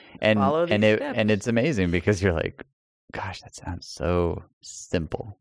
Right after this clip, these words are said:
Speaker 2: Mm-hmm.
Speaker 1: But it is so simple.
Speaker 2: Mm-hmm.
Speaker 1: It's just
Speaker 2: It
Speaker 1: the
Speaker 2: does not have
Speaker 1: point
Speaker 2: to be
Speaker 1: of
Speaker 2: difficult.
Speaker 1: doing it every day.
Speaker 2: Yep.
Speaker 1: And then there's obviously days where you just can't do it. Like,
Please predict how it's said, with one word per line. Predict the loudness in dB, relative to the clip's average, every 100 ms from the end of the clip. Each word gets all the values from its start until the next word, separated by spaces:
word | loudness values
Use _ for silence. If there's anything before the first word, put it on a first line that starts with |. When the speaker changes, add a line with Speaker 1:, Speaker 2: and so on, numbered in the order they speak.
| -6
Speaker 2:
Mm-hmm. | -2 -2 0 -2 -2 -4 -8 _ -4
Speaker 1:
But | 0
it | 0 -2 0
is | 2 2 -2 -14 _
so | -6 -4 -2
simple. | -4 -6 -6 -4
Speaker 2:
Mm-hmm. | -2 2 0
Speaker 1:
It's | 0 0
just | -2 -2 -2
Speaker 2:
It |
Speaker 1:
the | 0
Speaker 2:
does | 0 -2
not | -2 -2
have | 2
Speaker 1:
point | 2 2
Speaker 2:
to |
be | 0
Speaker 1:
of | 0
Speaker 2:
difficult. | -2 -4 2
Speaker 1:
doing | 4 4 0 -2
it | -6 _ _ 0
every | 4 4 2 -4 -6 -8 -6 -8 -2
day. | 0 0 -2 -6
Speaker 2:
Yep. | -4 -2 -4 -6 0
Speaker 1:
And | 2
then | 2 0 2
there's | 0 2 2
obviously | 4 2 0 0
days | 4 4 4
where | 2
you | 2
just | -2 -4 _ -20
can't | -6 -2 -2 -2
do | -2 0
it. | -2 0
Like, | 0 0 -6